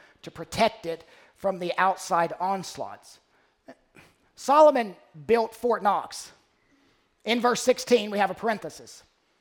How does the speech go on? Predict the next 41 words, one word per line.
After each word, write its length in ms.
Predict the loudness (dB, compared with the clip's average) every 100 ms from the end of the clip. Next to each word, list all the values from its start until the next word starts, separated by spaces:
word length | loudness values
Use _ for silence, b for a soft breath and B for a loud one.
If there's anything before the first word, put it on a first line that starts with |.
| _ _ b b
Pharaoh, 560 | 0 6 8 8 4 0
king 300 | -2 0 2
of 100 | 2
Egypt, 400 | 0 -2 -6 -2
had 240 | -2 0
gone 260 | 2 2 4
up 200 | 4 2
and 120 | -2
captured 460 | -4 0 0 -2 -14
Gezer 400 | -16 -14 -14 -16 _ b
and 200 | -10 -6
burned 280 | 0 2 4
it 100 | 2
with 120 | 0
fire, 460 | -8 -6 -6 -6 -8 -14 b b b b b
and 140 | 0 2
had 200 | 2 2
killed 260 | 0 0
the 60 | -2
Canaanites 600 | -4 -2 0 2 0 0
who 80 | -4
lived 260 | -2 0
in 100 | -2
the 80 | -4
city 400 | -10 -8 -6 -4
and 140 | -4 -2
had 320 | 0 0 -2
given 360 | -4 -2 -2
it 140 | -2 -2
as 200 | -2 -2
a 60 |
dowry 540 | -2 -2 0 0 -4 -8
to 220 | -8 -2
his 160 | -2 -4
daughter, 540 | 0 4 4 2 -4
Solomon's 680 | -8 -4 0 0 -2 -8 -10
wife. 380 | -12 -12 -14 _ b b -10
Now 120 | -8
let's 160 | -8
pause 360 | -6 -2 -2 -2
here. 160 | -10